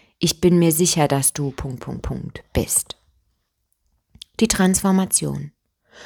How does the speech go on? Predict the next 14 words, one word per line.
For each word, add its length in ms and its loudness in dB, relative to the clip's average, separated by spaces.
Plötzlich 640 2
löste 380 4
sich 220 -4
meine 240 -4
ganze 380 -4
Anspannung, 680 -6
die 80 -2
ich 120 -4
bis 160 -2
dato 320 -2
gar 180 -2
nicht 200 -8
bemerkt 460 -2
hatte, 260 -6